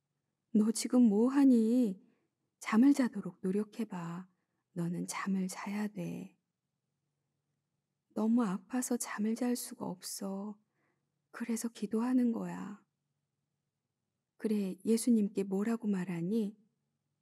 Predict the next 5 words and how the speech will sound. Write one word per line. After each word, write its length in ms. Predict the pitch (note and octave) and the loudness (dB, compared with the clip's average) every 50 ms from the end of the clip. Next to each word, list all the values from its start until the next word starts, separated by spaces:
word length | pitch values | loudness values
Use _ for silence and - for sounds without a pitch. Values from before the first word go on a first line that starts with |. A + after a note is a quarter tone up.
| _ _ _ _ _ _ _ _ _ _ _ _ _ _ _ _ _ _ _ _ _ _ | _ _ _ _ _ _ _ _ _ _ _ _ _ _ _ _ _ _ _ _ _ _
"나는 560 | - G3+ F3 F3 F3+ F#3 G3+ A3 A#3+ A#3+ A3 - - - _ _ _ _ _ _ _ _ _ _ _ _ | -8 -6 -4 -4 -2 -2 0 0 0 0 -2 -2 -6 -14 _ _ _ _ _ _ _ _ _ _ _ _
아무런 440 | - G3+ G#3 A3 A#3 B3 B3 A#3+ G#3+ | -2 2 2 2 4 4 4 2 2
말도 340 | F#3 E3 E3 E3 - F3 | 2 0 -4 -6 -6 -8
하지 300 | F#3+ G#3+ - - - - | -8 -8 -10 -10 -8 -8
않아. 520 | A3+ G3 E3 E3+ F3 F3+ F3 F3 F#3 F#3 | -6 -6 -6 -6 -6 -8 -8 -10 -12 -14